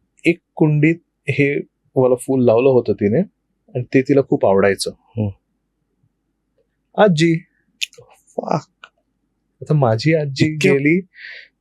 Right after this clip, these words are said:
Speaker 1: जेव्हा मी एक पाच सहा
Speaker 2: fraction of
Speaker 1: वर्षाचा
Speaker 2: second मध्ये
Speaker 1: होतो.
Speaker 2: त्यांनी उत्तर दिलं डायरेक्ट. विचारलं,
Speaker 1: आजी,
Speaker 2: विचारलं. हां.
Speaker 1: तुझी.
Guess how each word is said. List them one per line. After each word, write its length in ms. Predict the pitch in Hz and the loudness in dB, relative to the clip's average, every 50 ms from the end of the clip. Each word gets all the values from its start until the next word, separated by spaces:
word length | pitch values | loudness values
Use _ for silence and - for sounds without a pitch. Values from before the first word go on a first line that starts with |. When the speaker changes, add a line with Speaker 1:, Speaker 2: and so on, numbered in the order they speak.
| _ _ 208 151 135 | _ _ -4 -2 0
Speaker 1:
जेव्हा 240 | 143 139 139 143 143 | 0 0 -2 -2 -2
मी 220 | 147 151 156 156 | -2 -2 0 0
एक 80 | 147 - _ _ _ _ _ - - - - | -2 -4 _ _ _ _ _ -14 -14 -6 0
पाच 200 | 143 135 139 - | 0 0 0 0
सहा 100 | - 147 | 0 0
Speaker 2:
fraction 200 | 131 135 139 139 | 2 2 2 2
of 60 | 143 | 2
Speaker 1:
वर्षाचा 220 | 139 139 - - 147 | 2 0 0 0 0
Speaker 2:
second 220 | 170 165 147 - | 2 2 2 2
मध्ये 140 | 165 160 160 | 2 0 0
Speaker 1:
होतो. 60 | 156 | 2
Speaker 2:
त्यांनी 180 | 151 151 147 147 | 0 2 2 0
उत्तर 300 | 147 139 - 143 139 127 | -2 0 0 0 2 2
दिलं 200 | 123 120 113 107 | 2 2 2 2
डायरेक्ट. 440 | 104 101 95 92 90 - _ _ - _ _ _ _ _ 147 | 2 2 0 0 -4 -8 _ _ -20 _ _ _ _ _ -2
विचारलं, 420 | 131 117 - 147 135 131 131 127 | 0 2 2 2 2 2 2 2
Speaker 1:
आजी, 200 | 180 190 - 110 | 2 0 -2 -4
Speaker 2:
विचारलं. 600 | 104 127 127 120 123 135 143 - _ - 180 233 | -4 -4 -6 -8 -10 -14 -18 -16 _ -6 -4 -2
हां. 160 | 240 226 - | -2 0 0
Speaker 1:
तुझी. 340 | 131 120 120 123 117 113 | 0 0 0 -2 -4 -4